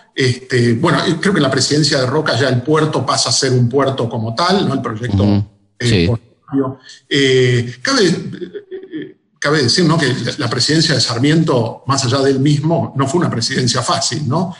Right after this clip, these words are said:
Speaker 1: Entiendo
Speaker 2: No, claro.
Speaker 1: que la de Avellaneda tampoco. Este, tenían pro-, problemas, creo que no había frente en el cual no tuvieran problemas. Eh, el, el puerto, yo, yo, la,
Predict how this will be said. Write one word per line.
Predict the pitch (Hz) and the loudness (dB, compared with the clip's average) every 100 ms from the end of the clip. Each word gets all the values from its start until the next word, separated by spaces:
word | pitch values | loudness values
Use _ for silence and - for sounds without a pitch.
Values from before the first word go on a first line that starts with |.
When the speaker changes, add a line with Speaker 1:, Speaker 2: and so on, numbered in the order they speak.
| - | -10
Speaker 1:
Entiendo | 123 120 107 | -2 0 2
Speaker 2:
No, | 117 | 2
claro. | 101 82 82 _ _ _ | 2 0 -4 _ _ _
Speaker 1:
que | - _ - | -20 _ -2
la | 131 | 0
de | |
Avellaneda | 131 135 127 135 147 120 | 2 2 2 2 2 2
tampoco. | 117 120 180 160 - 135 120 - - - - | 2 2 2 2 0 -2 -4 -8 -20 -16 -4
Este, | 135 120 - 123 120 113 | 0 0 0 0 0 0
tenían | 110 120 160 | 0 0 2
pro-, | 151 160 - | 0 -2 -4
problemas, | 151 143 165 - | 0 2 4 2
creo | - 160 | 2 0
que | 151 | 0
no | 151 190 | 0 2
había | 208 | 2
frente | - 202 208 202 | 2 2 2 2
en | |
el | 151 | 2
cual | 147 156 | 0 0
no | 139 | 0
tuvieran | 143 135 123 | -2 -4 -4
problemas. | 160 160 117 - - _ _ _ _ _ _ | -2 -2 -2 -8 -16 _ _ _ _ _ _
Eh, | - 165 147 139 131 131 127 - - - - | -2 0 2 2 4 2 2 -2 -10 -14 -4
el, | 165 - - | -2 -2 -4
el | 175 147 | 0 0
puerto, | 196 226 226 208 | 2 0 0 -2
yo, | - | -2
yo, | 151 - - | -4 -4 -6
la, | 160 135 117 110 107 110 | -2 0 0 -2 -4 -6